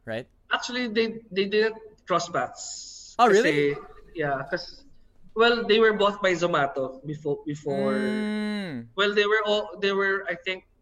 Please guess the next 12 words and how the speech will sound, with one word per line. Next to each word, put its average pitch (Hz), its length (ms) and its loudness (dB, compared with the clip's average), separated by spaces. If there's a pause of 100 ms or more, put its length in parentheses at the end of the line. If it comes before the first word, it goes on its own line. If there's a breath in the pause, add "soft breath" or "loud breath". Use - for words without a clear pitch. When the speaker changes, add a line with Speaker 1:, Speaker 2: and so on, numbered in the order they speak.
(340)
Speaker 2:
offered 175 360 2
by 175 240 2
Foodpanda, 151 600 0
but 143 140 -4
they 143 160 -2
declined. 135 460 -6 (100)
Speaker 1:
Mm-hmm. 143 240 -10
Speaker 2:
I 127 80 -8
think 147 240 -12
sila - 240 -16
nagkasundo 131 400 -10
sa 113 400 -12